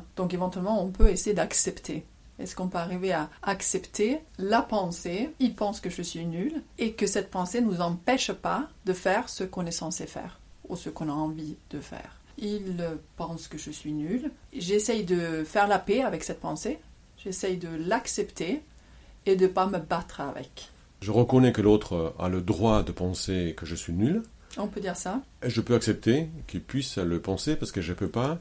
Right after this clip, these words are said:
Speaker 2: contrôler sa pensée.
Speaker 1: Exactement, ouais.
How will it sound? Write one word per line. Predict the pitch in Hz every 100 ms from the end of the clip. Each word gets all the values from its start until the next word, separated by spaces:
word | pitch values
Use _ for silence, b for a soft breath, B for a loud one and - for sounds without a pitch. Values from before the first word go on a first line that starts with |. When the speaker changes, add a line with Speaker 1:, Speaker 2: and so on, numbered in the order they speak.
| -
Speaker 2:
contrôler | 139 147 - 104 117
sa | 107
pensée. | 90 87 - - - - - -
Speaker 1:
Exactement, | 214 - 208 - 190 196 220
ouais. | 185 180